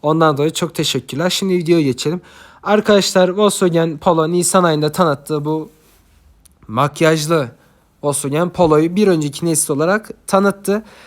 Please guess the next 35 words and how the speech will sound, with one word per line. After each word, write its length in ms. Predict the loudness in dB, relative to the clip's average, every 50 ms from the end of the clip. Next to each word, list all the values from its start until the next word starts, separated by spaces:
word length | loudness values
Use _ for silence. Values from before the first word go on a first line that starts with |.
| -16 _ -2
ve 60 | -2
yeni, 420 | 2 4 4 4 4 4 0 -2 -6 -14 _ _ -10
e, 340 | -6 -4 -4 -4 -4 -4 -6 -8 -8
Türkiye'ye 520 | -6 -4 -4 -4 -4 0 2 2 4 4
sundu. 320 | 2 0 0 0 0 0 0
Yirmi 320 | 2 2 2 4 4 2
iki 200 | 2 2 2 2
Eylül, 140 | 2 2 2
yirmi 320 | 0 0 0 0 0 0
bir 100 | 0 0
Eylül 340 | 0 0 0 0 0 -2 -2
gibi. 340 | -4 -4 -4 -4 -4 -4 -4 -6 -12 _ _ _ _ -20 -20 -20 -20 -20 -20 -20 -16 _ -2
Ve 180 | 0 2 4 4
ben 240 | 4 2 2 2 0
de 160 | 0 0 2
bu 120 | 2 2
içeriği 480 | 2 0 -2 -2 0 0 0 0 -2 -2
çekmek 400 | -4 -4 -4 -2 -2 -2 -2 -2
istedim. 420 | -2 -2 -2 -2 -2 -2 -4 -6 -8 -16 _ -20 -20 -20 -18 _ -4
Arkadaşlar, 560 | -2 -2 2 2 2 2 2 2 2 2 2
aracımız 640 | 2 2 2 2 2 2 2 0 0 0 -2 0 0
doksan 420 | 0 2 2 2 2 2 2 0
beş 240 | -2 -2 -2 -2 0
ve 60 | 0
yüz 280 | 0 0 -2 -2 0 2
on 240 | 2 4 4 4
beygirlik 520 | 2 0 2 2 0 0 0 -2 -4 -2 -2
bir 120 | 0 0
sıfır 320 | 0 -2 -4 -6 -6 -8 -8
T 260 | -4 0 0 0 2
S 180 | 2 0 0
I 40 | 2
motorla 680 | 2 0 0 2 2 2 2 2 2 0 -2 -4 -8 _ _ -8
Türkiye'ye 500 | -4 -4 -4 -2 0 2 2 2 2 2
gelecek. 640 | 2 4 4 4 4 2 0 -2 -2 -4 -8 -16